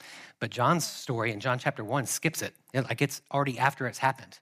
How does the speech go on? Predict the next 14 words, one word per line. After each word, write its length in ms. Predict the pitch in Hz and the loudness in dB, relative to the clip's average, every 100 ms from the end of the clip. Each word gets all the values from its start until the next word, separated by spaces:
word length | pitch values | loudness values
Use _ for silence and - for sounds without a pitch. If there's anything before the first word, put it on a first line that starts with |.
| _ - - _ _ | _ -20 -20 _ _
And 80 | 104 | -6
so 100 | - | -2
what 60 | 113 | -2
has 100 | - | 2
happened 280 | 151 139 | 0 0
here 180 | 120 120 | 0 -2
is 100 | 107 | -2
Jesus 300 | - 139 131 | -2 -2 -2
has 100 | 113 | -6
already 300 | - 135 156 | 2 4 4
been 180 | 139 120 | 2 2
baptized 720 | 117 156 - 104 104 104 - - - _ _ _ - | 4 4 2 0 0 -2 -6 -12 -20 _ _ _ 2
by 240 | 127 160 | 4 4
John. 420 | - 101 90 104 | 2 -4 -4 -4